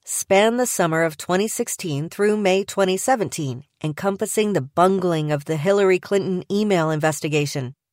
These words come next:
the election of Donald Trump, the Bureau's investigation of Michael Flynn, and, finally, the ten chaotic days that began with the firing of F B I Director James Comey and ended with the appointment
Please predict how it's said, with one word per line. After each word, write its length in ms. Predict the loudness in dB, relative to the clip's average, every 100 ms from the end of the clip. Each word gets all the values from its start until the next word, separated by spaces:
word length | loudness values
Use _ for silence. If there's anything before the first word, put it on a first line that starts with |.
| _ _ _
the 140 | 4
election 460 | 6 6 4 0 0
of 160 | 0 4
Donald 400 | 4 4 0 0
Trump, 420 | 4 4 2 _ _ _ -8
the 80 | -4
Bureau's 540 | 2 6 6 6 2
investigation 720 | 0 2 2 2 2 2 0 -4
of 160 | 0
Michael 300 | 0 0 -4
Flynn, 500 | -2 2 2 2 -4 -12 -2
and, 440 | 2 4 2 -2 -14
finally, 680 | 0 2 4 2 2 0 -6 _ _ _
the 100 | -8
ten 400 | -6 0 0 0
chaotic 600 | -2 0 2 4 2 0
days 440 | 2 4 4 0 -2
that 120 | -4
began 460 | -4 0 2 4 2
with 140 | -2
the 100 | -6
firing 640 | -2 2 4 4 2 2
of 180 | 0 -2 -4
F 160 | -4 -2
B 160 | 0 4
I 160 | 4
Director 480 | 2 0 0 0 -4
James 420 | 0 0 2 0
Comey 520 | 2 2 4 0 -4 -10 _ -4
and 200 | -4 -2 0
ended 360 | 2 2 2
with 120 | 0
the 120 | 0 -2
appointment 640 | 0 2 2 0 -4 -6